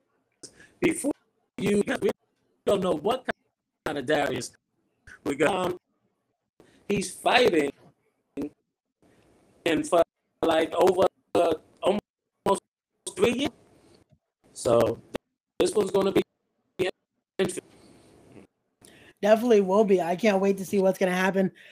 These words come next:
Speaker 2: I've also seen a little bit of a, of an interest from another man that's yet to make his B C W debut, and that's, that's Jay Bougie.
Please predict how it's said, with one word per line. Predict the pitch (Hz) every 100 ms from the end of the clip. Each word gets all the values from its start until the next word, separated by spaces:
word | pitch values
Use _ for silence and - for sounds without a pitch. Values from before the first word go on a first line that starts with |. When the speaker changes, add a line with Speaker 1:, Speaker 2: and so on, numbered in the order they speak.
| -
Speaker 2:
I've | 202 269
also | 415 392 277
seen | 330 370
a | 311
little | 247 269 359
bit | 349
of | 320 262
a, | 254 233 202 - _ _ _
of | 214
an | 233
interest | 240 294 320 339 -
from | 277
another | 254 247 - 330
man | 262 226 220
that's | 220 208 175
yet | 214 285
to | -
make | 240 220
his | 226 175
B | 214
C | 196 214
W | 202 190 196
debut, | 180 180 175 196 202 180 - _ _ _ -
and | 202 208
that's, | 233 285 247 - -
that's | 240 240
Jay | 185 254 277
Bougie. | 220 339 285 185